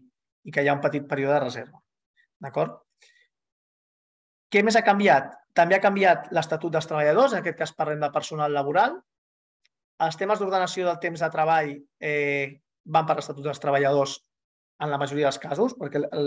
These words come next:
l'Estatut Bàsic de l'Empleat Públic en algunes coses sí que remet, dient, al personal laboral se li aplica l'ebep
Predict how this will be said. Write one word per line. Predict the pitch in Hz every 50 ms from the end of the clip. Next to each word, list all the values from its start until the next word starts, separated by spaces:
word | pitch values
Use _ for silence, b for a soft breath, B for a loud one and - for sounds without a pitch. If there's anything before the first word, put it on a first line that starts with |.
| 143 139 139
l'Estatut | 139 - - 160 151 151
Bàsic | 151 147 147 147
de | 147 147 147
l'Empleat | 143 143 147 151 143 143
Públic | - 160 151 143 -
en | 151 151
algunes | 143 156 185 185 180 180 -
coses | - 196 185 156 147 135 - - _ _ _ _ _
sí | - - - 180
que | - 180 170
remet, | 170 170 170 180 175 151 156 - _ _
dient, | - 165 156 156
al | 156 151
personal | 160 165 - - 175 185
laboral | 208 208 190 196 202 190 170
se | - 165 151
li | 156
aplica | 151 156 175 165 175
l'ebep | 165 165 170 190 180 185 -